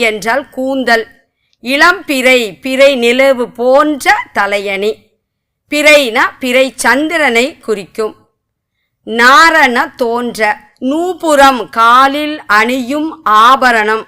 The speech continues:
அனைவருமே நினைவில் கொள்ள வேண்டும் இந்த சொல்லை. சிறை, நீங்கள் அறிந்ததே சிறகு. ஓதிமம், ஆ, நல்ல ஒரு சொல்லா இருக்கு பாருங்க, அன்னம். ஒல்கி, அசைந்து, இறங்க, வருந்த.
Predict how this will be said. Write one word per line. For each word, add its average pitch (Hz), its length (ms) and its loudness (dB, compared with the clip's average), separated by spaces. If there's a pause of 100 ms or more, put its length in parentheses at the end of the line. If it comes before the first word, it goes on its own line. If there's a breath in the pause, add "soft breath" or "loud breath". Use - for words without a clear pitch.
அனைவருமே 233 480 -4
நினைவில் 233 440 -4
கொள்ள 208 240 -6
வேண்டும் 214 380 -6
இந்த 214 160 -10
சொல்லை. 202 420 -8 (460)
சிறை, 320 720 0
நீங்கள் 220 320 -2
அறிந்ததே 240 640 2
சிறகு. 262 520 -2 (260)
ஓதிமம், 285 920 2 (720)
ஆ, 185 480 -8
நல்ல 302 300 2
ஒரு 247 200 4
சொல்லா 240 240 -2
இருக்கு 233 220 -4
பாருங்க, 214 360 -2
அன்னம். 240 800 -2 (280)
ஒல்கி, 277 960 -2
அசைந்து, 226 800 -4
இறங்க, 247 920 0
வருந்த. 208 680 -4